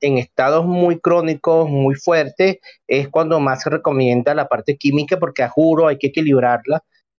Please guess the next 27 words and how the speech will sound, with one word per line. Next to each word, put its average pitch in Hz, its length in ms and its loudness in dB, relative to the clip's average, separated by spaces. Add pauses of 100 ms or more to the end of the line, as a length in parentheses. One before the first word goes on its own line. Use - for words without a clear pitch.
(220)
A, 131 680 0
a 143 40 2
veces 135 300 2
hay 156 160 0
personas 160 460 -2
que, 151 480 2
eh, 131 260 0
hay 131 180 0
que 143 140 -2
internarlas, 127 920 -2 (640)
este, 135 640 0
para 127 240 -2
que 131 120 -2
puedan 127 320 0
durar 131 300 2
hasta 135 500 0
algunos 131 500 -4
días 143 600 0 (140)
o 127 120 -2
una 120 260 0
semana, 139 600 -2
dependiendo 123 1040 0
el 127 200 -4
cuadro 139 460 0
clínico 180 540 -2 (380)
en 147 300 2
una, 135 720 0